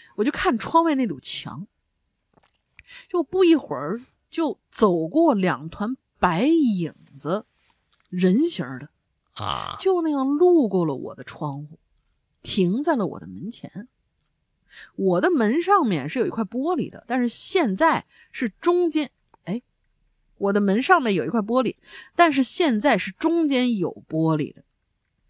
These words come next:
Speaker 1: 嗯，因为我怀疑这还是在做梦，因为这门跟现实都不太一样的。
Speaker 2: 嗯。哎。
Speaker 1: <clears throat> 那两团雾形的人形儿呢，有一个就开口了。
Speaker 2: 嗯。
Speaker 1: 听声音呐，特别像是我妈。
Speaker 2: 嗯。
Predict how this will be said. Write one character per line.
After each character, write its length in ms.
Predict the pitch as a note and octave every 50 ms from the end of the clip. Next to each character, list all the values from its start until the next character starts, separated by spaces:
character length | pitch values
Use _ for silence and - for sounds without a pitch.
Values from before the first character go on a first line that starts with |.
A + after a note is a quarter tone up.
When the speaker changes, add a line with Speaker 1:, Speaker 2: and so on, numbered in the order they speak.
| - - - - - _ _ _ _ _ _
Speaker 1:
嗯， 500 | - G3+ G3+ G3+ G3 G3 G3 G3 G3 G3 E3
因 120 | D4+ E4+ F#4
为 60 | F4+
我 100 | A3 -
怀 220 | - - D3+ E3+
疑 180 | A#3+ D4 D#4+ D4+
这 160 | - E4+ D4
还 300 | - - - - D#3 B3+
是 100 | D4 F4
在 100 | D#4 A#3
做 220 | F#3 - G3 E3 D#3
梦， 240 | D#3+ D#3 D3 C#3+ D#3
因 120 | A#3+ D4+
为 80 | F4 E4
这 100 | F4 D4
门 300 | A3+ - D#3+ F#3 C4+ D#4+
跟 120 | G4 F#4+
现 200 | F4+ - D4+ G3
实 100 | - G#3
都 80 | B3+ B3+
不 80 | D4
太 100 | D#4+ F#4
一 100 | D#4 B3
样 120 | D4 G#4+ A#4 A4+ A3
的。 100 | - F#2
Speaker 2:
嗯。 20 |
哎。 260 | F#2+ F2+ F2+ F2+ F2+ - _ _ _ _ _ _ _ -
Speaker 1:
<clears throat> 260 | F2 - - E2 - _ _ - - _ _ _ -
那 40 | F#4+
两 260 | F#4 D#4 A3+ G3 G3
团 300 | G3 - G#3 F3+ A3 B3+
雾 280 | B3 E4+ G4 F#4+ D4+ A#3
形 240 | - - F#3 F3 A3
的 100 | B3 A3+
人 260 | F3 E3 D#3 G#3 C#4+
形 180 | C#4+ - - D3
儿 160 | D3+ F#3+ C4
呢， 280 | D#4 D#4+ C4+ A#3 A3+ G#3+
有 140 | - F3+ D#3+
一 100 | F3+ B3
个 80 | D4+ E4+
就 80 | D#4+
开 280 | - - - - G4 G#4+
口 380 | - - - - D3 - _ - -
了。 240 | C3 C#3+ G#3 B3+ - _ _ _ -
Speaker 2:
嗯。 260 | C3 A#2+ A#2+ A#2 A2+ - _ _ _ _
Speaker 1:
听 240 | - - - F4 F4
声 340 | E4+ - - F4+ E4+ E4+ E4+
音 240 | E4+ F4 F4 F4 E4+
呐， 220 | C4 - D#3 - _ _ _ _ _ _
特 380 | - - - G#4+ G#4 E4 G3+ D#3
别 280 | D3 D3 C#3+ G3+ D4+
像 360 | D4+ - - F#4+ E4 A#3+ G3 F3+
是 280 | - - E3+ D3+ C3+
我 200 | G#2+ C#3 B2 G#2
妈。 440 | G#2 B2 D#3 F#3+ A3+ B3 B3+ C#4 C#4+ _ _ _ _ _ _ _ _ -
Speaker 2:
嗯。 560 | A#2+ A#2+ A#2+ A#2 A2 G#2 F#2+ F2 D#2+ D2 C#2+